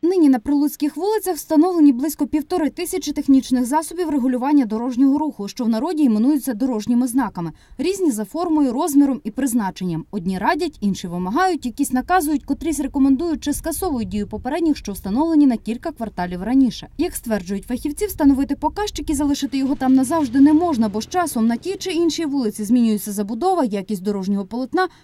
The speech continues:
а відтак інтенсивність руху та критерії безпеки.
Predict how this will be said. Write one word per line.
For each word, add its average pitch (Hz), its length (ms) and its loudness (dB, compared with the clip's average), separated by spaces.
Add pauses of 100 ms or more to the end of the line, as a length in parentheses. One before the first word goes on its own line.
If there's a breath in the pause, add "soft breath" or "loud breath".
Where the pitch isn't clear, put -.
а 226 120 -2
відтак 381 420 -2
інтенсивність 311 760 2
руху 311 200 -4
та 233 80 -6
критерії 247 420 -4
безпеки. 190 520 -10